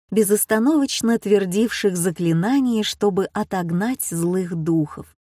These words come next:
Многие монахи находились здесь уже пару месяцев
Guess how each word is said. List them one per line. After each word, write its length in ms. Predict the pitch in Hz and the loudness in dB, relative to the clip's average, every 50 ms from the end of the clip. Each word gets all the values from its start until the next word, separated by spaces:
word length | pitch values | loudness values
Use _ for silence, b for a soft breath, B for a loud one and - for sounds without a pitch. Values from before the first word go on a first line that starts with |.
| _ _ _ _ _ _ _ _ _ - - | _ _ _ _ _ _ _ _ _ -4 -2
Многие 500 | 190 196 196 196 190 190 170 190 190 175 | 0 0 2 0 0 -2 -2 -2 0 0
монахи 680 | 170 175 175 175 180 208 262 302 285 - - - - _ _ _ _ _ _ - | 0 0 0 0 0 0 0 -2 -2 -4 -12 -18 -20 _ _ _ _ _ _ 0
находились 640 | 220 262 - - 240 226 196 240 269 247 233 220 190 | 0 2 2 2 0 0 2 0 0 2 0 0 -2
здесь 400 | 185 170 170 233 285 285 - 240 | -2 -2 0 2 2 2 2 0
уже 260 | 226 190 185 202 180 | -2 0 0 -2 -2
пару 320 | - - 214 226 233 247 | 0 0 0 0 0 0
месяцев 800 | 240 233 226 208 180 156 143 - - - - - - 175 - | 0 0 0 2 2 0 0 0 -4 -10 -12 -12 -14 -14 -16